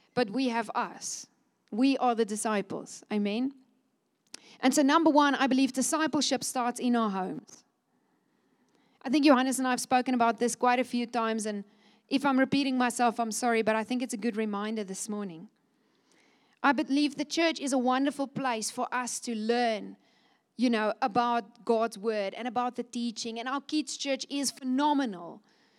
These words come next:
I just want to honor them again this morning. They are doing a phenomenal job downstairs to train kids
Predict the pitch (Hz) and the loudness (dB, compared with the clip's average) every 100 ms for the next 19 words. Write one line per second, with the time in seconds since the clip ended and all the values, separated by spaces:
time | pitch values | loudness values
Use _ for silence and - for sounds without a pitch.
0 | _ _ 277 294 254 269 294 285 302 294 | _ _ 0 2 0 0 2 2 2 2
1 | 254 247 220 247 247 247 233 240 240 220 | 2 0 2 2 2 0 0 -2 -2 -2
2 | 240 269 220 277 311 285 262 277 247 285 | -2 -2 -2 -2 -2 -4 -6 -6 -4 -2
3 | 285 285 277 - 220 208 208 202 202 - | 0 0 -4 -4 -4 -4 -6 -8 -8 -8
4 | 240 208 - 277 - 294 302 254 233 269 | -10 -10 -10 -10 -6 -4 -2 -4 -4 -6
5 | 226 - | -6 -10